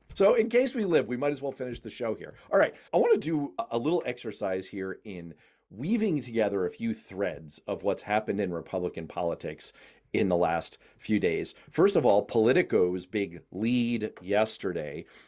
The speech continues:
was basically, why are the knives out for Tim Scott right now? Tim Scott, the Republican senator, has risen to third place in several polls, including in Iowa. And lo and behold, there is what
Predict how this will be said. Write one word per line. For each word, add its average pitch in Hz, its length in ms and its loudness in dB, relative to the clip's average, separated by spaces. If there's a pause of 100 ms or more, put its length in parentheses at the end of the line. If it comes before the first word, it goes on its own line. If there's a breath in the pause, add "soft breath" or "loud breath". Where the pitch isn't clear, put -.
(120 loud breath)
was 104 420 4 (420 soft breath)
basically, 208 440 2
why 143 460 -2
are 208 120 2
the 131 100 0
knives 104 520 -6
out 90 200 -4
for 110 120 -12
Tim 85 240 -10
Scott 160 400 -2
right 87 160 -10
now? 73 180 -16
Tim 135 220 -4
Scott, 92 560 -2
the 82 80 -6
Republican 110 580 -2
senator, 85 460 -6
has 87 180 -6
risen 98 380 0
to 85 320 -4 (260 loud breath)
third 185 480 4
place 82 560 -2
in 87 380 -2
several 185 420 4
polls, 82 460 -2
including 107 480 0
in 76 100 -4 (140)
Iowa. 76 360 -10 (380 loud breath)
And 117 180 0
lo 117 320 6
and 233 120 6
behold, 139 640 4 (320 soft breath)
there 120 180 4
is 107 160 0
what 110 320 2